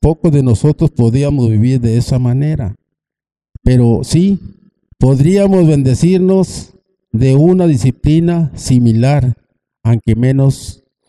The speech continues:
ambi-, ambiciosa. Una disciplina, una enseñanza. Como les decía, no, no, que no sean cinco minutos,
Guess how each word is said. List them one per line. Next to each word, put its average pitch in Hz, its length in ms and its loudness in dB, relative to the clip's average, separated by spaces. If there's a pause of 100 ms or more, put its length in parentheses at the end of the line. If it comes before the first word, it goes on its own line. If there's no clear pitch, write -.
(360)
ambi-, 107 440 -2 (560)
ambiciosa. 98 720 -2 (960)
Una 139 260 0
disciplina, 117 720 0
una 147 220 2
enseñanza. 120 880 0 (1700)
Como 117 220 2
les 113 120 4
decía, 127 320 0
no, 123 220 0
no, 117 180 0
que 127 120 -4
no 147 120 2
sean 160 180 0
cinco 165 380 -2
minutos, 147 800 -2